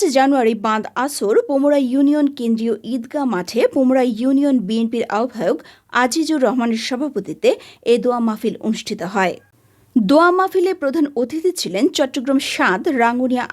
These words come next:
আসনে বিএনপি মনোনীত ধানের শীষের প্রার্থী ও বিএনপি জাতীয় নির্বাহী কমিটির সদস্য হুমাম কাদের চৌধুরী। প্রধান বক্তা ছিলেন রাঙ্গুনিয়া উপজেলা বিএনপির আহ্বায়ক অধ্যাপক কুতুবুদ্দিন বাহার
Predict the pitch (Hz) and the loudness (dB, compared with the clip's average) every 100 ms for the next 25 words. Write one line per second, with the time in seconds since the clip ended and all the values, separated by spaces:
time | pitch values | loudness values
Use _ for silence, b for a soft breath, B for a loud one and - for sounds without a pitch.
0 | 240 254 285 185 508 B B - 240 294 | -4 -4 -4 -2 -2 B B -2 2 4
1 | 294 320 247 240 269 285 285 196 - 240 | 4 2 2 2 2 0 0 -4 -6 -4
2 | 254 269 - 233 226 220 220 202 196 - | -2 -2 -4 -6 -4 -4 0 -2 -2 -6
3 | 226 208 196 185 226 240 240 247 254 b | -2 2 2 2 -2 -2 -4 -8 -10 b
4 | - 185 240 247 - 311 247 202 214 220 | -8 -2 0 0 -2 0 0 0 -4 -4
5 | 220 214 226 226 233 214 196 196 302 B | -4 -4 -4 -6 -8 -8 -6 -2 -4 B
6 | B - 269 285 226 170 180 180 208 185 | B 2 2 2 -2 -6 -6 -4 -2 -2
7 | 214 185 B B B - 240 254 233 226 | 0 -2 B B B 0 2 2 2 0
8 | 233 339 - 262 233 339 240 254 269 262 | 0 -6 -6 -2 2 2 2 2 0 0
9 | 247 247 233 285 285 277 220 220 220 220 | -2 -6 -4 -4 0 -2 -2 -2 -2 -4
10 | - 214 247 233 185 403 B B - 240 | -2 0 0 2 2 2 B B 0 0
11 | 233 294 196 302 - 294 294 226 190 233 | 0 -4 -4 -4 -4 -2 -2 -2 -4 0
12 | 220 196 202 233 | 0 0 -2 -4